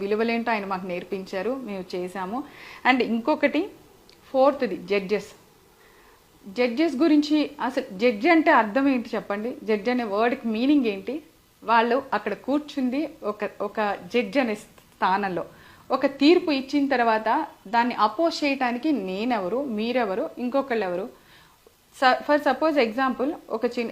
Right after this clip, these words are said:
ఏదైనా ఒక కేసులో ఇది జడ్జిమెంట్ ఫైనల్ అని చెప్పేసిన తర్వాత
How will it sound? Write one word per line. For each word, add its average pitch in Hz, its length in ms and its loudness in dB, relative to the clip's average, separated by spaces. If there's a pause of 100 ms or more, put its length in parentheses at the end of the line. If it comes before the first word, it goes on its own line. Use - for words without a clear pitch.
(140)
ఏదైనా 294 320 2
ఒక 233 120 -6 (120)
కేసులో 226 360 -2 (200)
ఇది 214 180 -4
జడ్జిమెంట్ 247 500 -2
ఫైనల్ 226 360 -2
అని 214 200 -6
చెప్పేసిన 208 440 -2 (100)
తర్వాత 170 340 -6